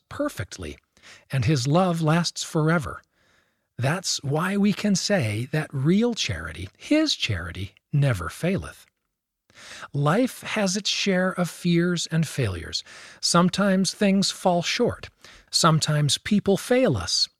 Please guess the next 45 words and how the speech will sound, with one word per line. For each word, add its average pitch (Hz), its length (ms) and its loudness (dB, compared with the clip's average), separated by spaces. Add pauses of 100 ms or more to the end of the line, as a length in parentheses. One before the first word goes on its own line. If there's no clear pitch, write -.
economies 180 640 2
fail 98 320 -6
us, 98 160 -4
businesses 139 840 2
or 127 160 -2
governments 127 580 2
fail 90 280 -4
us. - 240 -10 (680)
But 151 160 -2
the 147 80 2
message 175 480 2
of 160 100 2
the 147 100 2
Book 127 220 -2
of 120 140 0
Mormon 127 340 2 (460)
is 143 160 2
that 160 180 2
the 156 120 4
one 175 300 2
thing 208 340 0
in 151 140 4
time 202 400 0
and 160 200 2
eternity 127 600 0
that 127 220 -2
will 202 180 2
not 208 280 2
fail 85 380 -8
us - 260 -2 (320)
is 151 180 2
the 143 120 2
pure 214 360 0
love 135 360 4
of 110 120 0
the 123 120 0
Lord 113 320 0
Jesus 110 420 -2
Christ, 110 400 -2 (340)
as 147 260 0
manifest 196 760 0
in 170 100 4
his 160 360 0
atoning 135 560 0
sacrifice. 92 840 -6